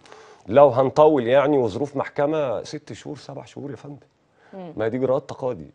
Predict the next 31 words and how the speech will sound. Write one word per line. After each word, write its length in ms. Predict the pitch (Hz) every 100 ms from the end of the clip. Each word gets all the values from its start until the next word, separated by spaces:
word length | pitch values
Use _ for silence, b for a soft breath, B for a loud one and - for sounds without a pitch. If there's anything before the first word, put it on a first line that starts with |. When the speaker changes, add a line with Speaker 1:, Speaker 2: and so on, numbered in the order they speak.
| -
Speaker 1:
إعلان 360 | - 101 117 104
وإعادة 460 | 87 92 90 -
إعلان، 360 | 65 82 117 117
ولو 240 | 101 90
في 140 | 85 80
تحقيق 420 | - - 113 90
ولا 280 | 92 87 80
شهود 320 | - 120 104 - b b b
وحجز 320 | 90 117 107 90
الدعوة 320 | 90 110 92
للحكم، 320 | 82 135 - _ _ _
جلسات. 420 | 98 113 113 131 - _ _ _ _ _ _
ما 180 | 67 69
أنت 180 | 78 -
Speaker 2:
مم. 120 | 104 -
Speaker 1:
ست، 240 | - 143 143
سبع 240 | - 139
شهور. 360 | 117 120 151 123 B B B
إنما 200 | 113 123
قصة 320 | 123 156 151 127
إن 140 | 113
الخلع 380 | 104 - 139 135
والطلاق 400 | 107 95 110 120
بيقعد 380 | 117 123 120 117
سنين، 400 | - 135 185 107
ده 680 | 98 117 113 104 80 55 57 -
قصة 420 | - 139 139 104
شائعة 420 | - 95 113 104
خالص، 500 | - 107 117 113 -
ناس 320 | 101 110 -
فاكرة 500 | 113 113 107 98 82